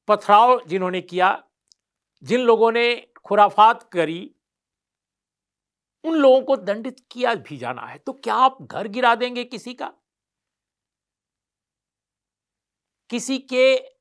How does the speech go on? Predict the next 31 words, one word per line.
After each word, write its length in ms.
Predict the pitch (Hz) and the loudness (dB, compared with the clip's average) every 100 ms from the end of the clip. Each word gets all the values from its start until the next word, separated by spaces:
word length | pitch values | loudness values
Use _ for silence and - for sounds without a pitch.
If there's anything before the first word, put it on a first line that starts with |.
| _ | _
सर 400 | - - - 180 | -20 -6 2 2
को 140 | 175 254 | 4 4
उड़ा 240 | 262 247 | 6 4
देंगे? 420 | 233 254 247 - _ _ _ _ _ _ _ _ _ _ | 2 -6 -8 -14 _ _ _ _ _ _ _ _ _ _
उसके 320 | 214 - 240 | -16 -12 -8
लिए 120 | 247 254 | -6 -6
क्या 240 | 254 254 | 0 0
न्यायालय 500 | 247 202 208 240 262 | 2 2 4 4 2
नहीं 220 | 254 254 | 0 -6
है? 280 | 233 269 _ _ _ _ _ _ | -6 -6 _ _ _ _ _ _
क्या 160 | - 220 | 2 4
उसके 360 | 262 247 - 254 | 4 -2 0 2
लिए 160 | 254 | 2
इन्वेस्टिगेशन 840 | 262 - 214 208 214 202 233 247 269 | 0 -2 -8 -8 -8 -6 -6 -6 -6
नहीं 260 | 247 247 | -6 -4
है? 300 | 233 330 _ _ _ _ _ _ _ _ _ _ _ _ _ _ _ _ _ _ - | -4 -6 _ _ _ _ _ _ _ _ _ _ _ _ _ _ _ _ _ _ -4
ये 120 | 269 330 | 0 0
कौन 480 | - 233 285 349 | 0 4 6 4
सा 300 | 349 - 269 | 2 4 4
जनतंत्र 580 | 262 240 226 - 220 214 | 6 0 0 0 0 0
है, 220 | 175 233 | 2 2
कौन 380 | 254 - - 285 | 0 -4 -8 -8
सा 200 | 277 202 | -2 4
राजपाट 640 | 208 208 196 - 185 190 - | 6 4 2 0 2 2 -4
है 360 | - 113 - _ _ _ _ | -10 -10 -10 _ _ _ _
जिसमें 580 | 110 214 - 269 285 277 | -10 -10 -10 -6 -6 -6
किसी 680 | _ - 226 - - 269 277 | _ -14 -12 -12 -8 -6 -4
भी 240 | 156 330 | 2 2
तरह 340 | 349 254 240 208 | 4 4 4 4
का 200 | - 208 | 2 2
फैसला 720 | - 180 175 175 180 202 | 2 -2 -2 2 4 2